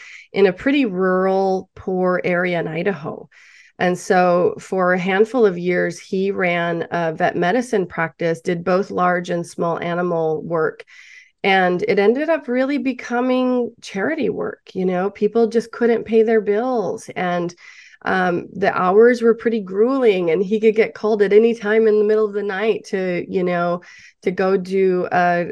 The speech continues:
a run somewhere. And so I think for him,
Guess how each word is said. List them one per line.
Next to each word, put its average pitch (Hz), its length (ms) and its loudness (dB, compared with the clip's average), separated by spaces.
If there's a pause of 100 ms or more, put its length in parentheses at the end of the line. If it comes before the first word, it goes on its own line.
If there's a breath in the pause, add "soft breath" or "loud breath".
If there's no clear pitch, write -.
a 175 140 0
run 214 360 0
somewhere. 160 640 -2
And 180 260 -4
so 185 380 0
I 196 140 0
think 294 260 -4
for 277 160 -2
him, 185 560 -2